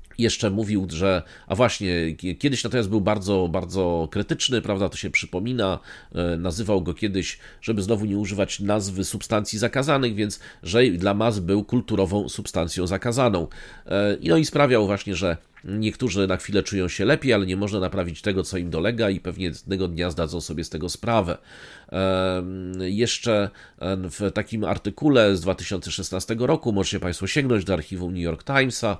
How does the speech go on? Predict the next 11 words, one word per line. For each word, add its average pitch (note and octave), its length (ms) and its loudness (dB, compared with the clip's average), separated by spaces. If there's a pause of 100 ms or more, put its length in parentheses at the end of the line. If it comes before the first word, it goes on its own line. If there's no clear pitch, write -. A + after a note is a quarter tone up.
(420)
e, G2 220 2
dla, F#2 140 0
zatytułowanym G2 720 -2
„Dlaczego G2 640 0
antywojenne G2+ 680 0
przesłanie F#2+ 480 -4
Trumpa F#2 380 -2
rezonuje F#2 500 -2
z D#2+ 40 -6
białą F2 300 0
Ameryką”, G2+ 500 0